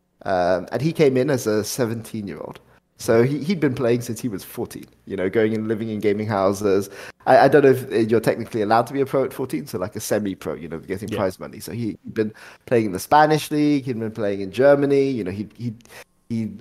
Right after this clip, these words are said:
Speaker 1: lived away from home for, for large periods of time and had interacted with a lot of people in serious competition and had done well at serious competition.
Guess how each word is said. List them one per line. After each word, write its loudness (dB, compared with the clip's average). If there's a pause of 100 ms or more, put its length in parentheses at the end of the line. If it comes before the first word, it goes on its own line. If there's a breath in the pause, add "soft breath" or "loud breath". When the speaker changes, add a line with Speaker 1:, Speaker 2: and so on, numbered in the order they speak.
(320)
Speaker 1:
lived 4
away 4
from -6
home 0
for, 0
for 0
large 2
periods -2
of -8
time -2
and -6
had -6
interacted -2
with -6
a -2
lot -2
of -14
people -6
in -4 (160 loud breath)
serious 2
competition -4
and -2
had -4
done 2
well 2
at -4
serious -6
competition. -16